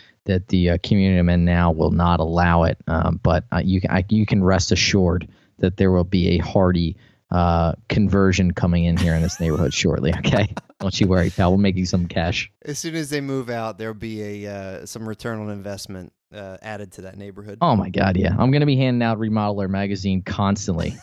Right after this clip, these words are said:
Speaker 2: <laughs>
Speaker 1: Look at this, guys. What are we missing out on here, huh? Hardy. That's what I'm talking about.
Speaker 2: <laughs> It's beautiful.
Speaker 1: But yeah.
Speaker 2: Yeah, it's good stuff. You had it. I drove by your, uh, your old house the other day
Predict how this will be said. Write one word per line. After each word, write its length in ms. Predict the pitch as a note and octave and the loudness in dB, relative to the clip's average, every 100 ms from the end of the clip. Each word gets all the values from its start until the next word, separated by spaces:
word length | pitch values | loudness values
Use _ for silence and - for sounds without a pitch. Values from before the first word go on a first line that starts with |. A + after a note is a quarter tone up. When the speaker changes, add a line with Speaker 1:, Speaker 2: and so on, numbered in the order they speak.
| - - | -20 -20
Speaker 2:
<laughs> 260 | C6+ - | -18 -4
Speaker 1:
Look 100 | A2 | 2
at 60 | A#2 | 2
this, 140 | G#2 | 2
guys. 440 | - G#2 G2+ - - - _ _ - | 2 2 2 -2 -10 -20 _ _ -2
What 100 | A2 | 2
are 40 | A#2 | 4
we 40 | |
missing 300 | A#2 A2 A#2 | 2 0 0
out 160 | G#2+ G2+ | 0 0
on 100 | F#2+ | 0
here, 200 | G#2 F#2+ | -2 -2
huh? 200 | G#2+ B2 - - | 0 0 -2 -2
Hardy. 360 | F#2+ F#2+ F2+ _ - | 0 0 -4 _ -20
That's 100 | - | -18
what 80 | - | -16
I'm 60 | |
talking 320 | - - - - | -12 -12 -10 -10
about. 300 | - - - | -10 -12 -16
Speaker 2:
<laughs> 40 | _ _ - - - - | _ _ -20 -20 -20 -6
It's 180 | - F3+ | -4 -4
beautiful. 440 | C#3 C3+ G2 G2 | -4 -4 0 0
Speaker 1:
But 40 | F#2+ | -2
yeah. 60 | |
Speaker 2:
Yeah, 60 | A2 | -6
it's 120 | G2+ | -12
good 160 | - A#2+ | -12 -10
stuff. 300 | - B2 G#2+ | -6 -6 -4
You 100 | A2 | -6
had 100 | A#2+ | -6
it. 120 | A2+ _ - | -8 _ -4
I 140 | C#3 | -2
drove 240 | C3+ D3+ D3+ | 0 -2 0
by 160 | D3+ | 0
your, 260 | D#3 C#3+ A#2+ | -2 -2 -4
uh, 140 | A2 | -4
your 200 | G#2+ A2 | -6 -8
old 120 | A2 G#2 | -10 -8
house 240 | A2+ A#2 | -10 -10
the 100 | F2+ | -12
other 140 | F#2 | -12
day 240 | F#2 F2+ | -12 -12